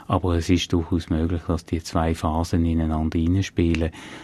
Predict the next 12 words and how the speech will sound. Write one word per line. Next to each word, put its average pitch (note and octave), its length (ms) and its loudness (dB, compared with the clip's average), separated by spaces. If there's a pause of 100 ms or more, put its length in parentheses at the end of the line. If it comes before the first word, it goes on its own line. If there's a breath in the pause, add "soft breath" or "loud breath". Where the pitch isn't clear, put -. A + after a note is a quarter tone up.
(140 loud breath)
dass - 420 -6
eben E2+ 280 0
die - 80 -20
Pandemie E2+ 640 2
doch - 480 2 (240 soft breath)
früher G2 640 6 (180)
losgeht, F2 720 0
als F2+ 420 2
wir E2+ 140 0
die F2 440 -2 (360 loud breath)
Zielgruppe E2+ 680 0
können E2 500 0